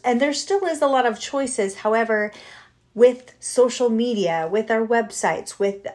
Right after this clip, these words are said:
um, different ways that we can be presented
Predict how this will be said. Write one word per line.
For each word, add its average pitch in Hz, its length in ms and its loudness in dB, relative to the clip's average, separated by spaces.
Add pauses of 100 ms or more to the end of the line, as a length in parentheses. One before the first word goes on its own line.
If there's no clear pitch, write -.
um, 190 460 -6
different 247 460 0
ways 208 340 2
that - 140 0
we 190 140 -6
can 185 400 -10 (340)
be 202 380 -6 (140)
presented 190 840 -2